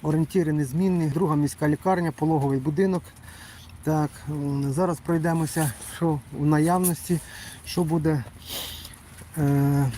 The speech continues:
відгружатися, відвантажуватися на вас. От, подивимося зараз по площадці, по наявності тракторців. Ось такий триста п'ятдесята Елька з примусовою гідравлікою. Тридцять п'ять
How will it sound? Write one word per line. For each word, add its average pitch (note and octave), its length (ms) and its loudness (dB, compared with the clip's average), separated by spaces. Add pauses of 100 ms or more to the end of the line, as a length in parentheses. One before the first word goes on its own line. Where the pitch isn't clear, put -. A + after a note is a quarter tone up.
відгружатися, D#3 1000 2 (300)
відвантажуватися D3+ 960 0
на D3 120 0
вас. D#3+ 220 0 (1900)
От, D#3+ 140 0 (200)
подивимося D#3 680 2
зараз C3+ 320 0
по D3 80 2
площадці, - 680 4
по - 300 2
наявності C#3+ 560 0
тракторців. D3+ 720 -2 (500)
Ось D#3+ 160 2
такий D#3 540 0
триста E3 280 0
п'ятдесята D3+ 600 -2
Елька D#3 240 0
з - 40 -6
примусовою D3+ 720 0 (300)
гідравлікою. D3+ 760 2 (1600)
Тридцять D3 320 0
п'ять C#3 220 0